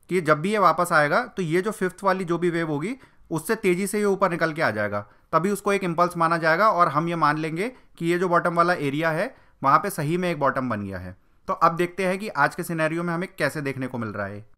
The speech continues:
तेरह मार्च के चार्ट में भी सेम हमें यही देखने को मिल रहा है, जैसा जैसा हमने पहले से अज्यूम किया था मार्केट लगभग वैसे ही काम करती गई आगे। तो उसमें पहली वेव के बाद जब दूसरी वेव बनी उसके बाद तीसरी वेव का बॉटम वहीं लगा जहाँ पे हमने अज्यूम करके रखा हुआ था, यानी ये वाला जो एरिया था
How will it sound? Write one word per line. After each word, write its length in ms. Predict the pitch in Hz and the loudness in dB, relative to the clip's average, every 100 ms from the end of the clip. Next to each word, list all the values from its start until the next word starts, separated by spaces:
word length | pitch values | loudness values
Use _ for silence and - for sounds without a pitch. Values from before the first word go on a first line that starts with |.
| - | -2
तेरह 240 | 156 175 | 4 6
मार्च 240 | 190 185 185 | 6 2 0
के 100 | 196 | 2
चार्ट 280 | 190 175 180 | 4 4 4
में 120 | 185 | -2
भी 80 | 190 | -2
सेम 240 | 185 180 | -2 -2
हमें 180 | 160 175 | -2 0
यही 200 | 175 165 | -2 -2
देखने 260 | 165 165 170 | -4 -4 -2
को 120 | 175 | -2
मिल 140 | 156 | 0
रहा 120 | 156 | 2
है, 100 | 170 | 2
जैसा 220 | 170 151 160 | 0 -4 -6
जैसा 240 | 160 170 | -4 -4
हमने 220 | 147 170 | -2 -2
पहले 240 | 170 147 147 | -2 -2 -2
से 100 | 165 | -4
अज्यूम 300 | 139 156 156 | -2 -4 -2
किया 200 | 151 131 | -2 -2
था 260 | 151 233 - _ _ | -2 -4 -8 _ _
मार्केट 360 | 127 143 147 175 | 4 4 4 2
लगभग 300 | 151 151 185 | 2 2 0
वैसे 280 | 151 143 156 | 0 0 -2
ही 220 | 175 262 - _ - | -2 -6 -12 _ 4
काम 200 | 147 165 | 4 6
करती 260 | 156 151 | 2 0
गई 160 | 147 175 | -2 2
आगे। 300 | 135 110 101 - _ _ 170 | 2 2 -6 -10 _ _ -4
तो 60 | |
उसमें 280 | 170 151 185 | -2 0 2
पहली 320 | 180 151 175 | 4 4 4
वेव 220 | 175 196 196 | 4 2 0
के 80 | 190 | 2
बाद 200 | 180 170 | 2 2
जब 160 | 175 | -2
दूसरी 300 | 151 151 175 | -2 -2 0
वेव 240 | 170 175 254 - - _ 120 | 0 0 -2 -10 -20 _ 0
बनी 340 | 143 196 269 - _ - | 0 0 -4 -14 _ -10
उसके 200 | 151 185 | -4 4
बाद 140 | 196 | 4
तीसरी 340 | 202 185 180 196 | 4 -2 -2 0
वेव 160 | 185 190 | 0 0
का 140 | 196 | 2
बॉटम 320 | 165 - 208 | 2 2 2
वहीं 200 | 165 165 | 2 2
लगा 200 | 165 160 185 | 4 2 2
जहाँ 200 | 160 160 | 0 0
पे 100 | 180 | 0
हमने 220 | 151 185 | 0 -2
अज्यूम 260 | 147 156 156 | -2 -4 -2
करके 220 | 151 151 | -2 -2
रखा 200 | 151 143 | -2 -2
हुआ 100 | 151 | -2
था, 40 | 185 | -2
यानी 240 | 160 180 | -2 -2
ये 200 | 151 139 | -2 2
वाला 220 | 156 156 | 2 4
जो 160 | 156 160 | 2 -2
एरिया 340 | 147 135 143 139 | -4 -2 -2 -2
था 180 | 156 | -4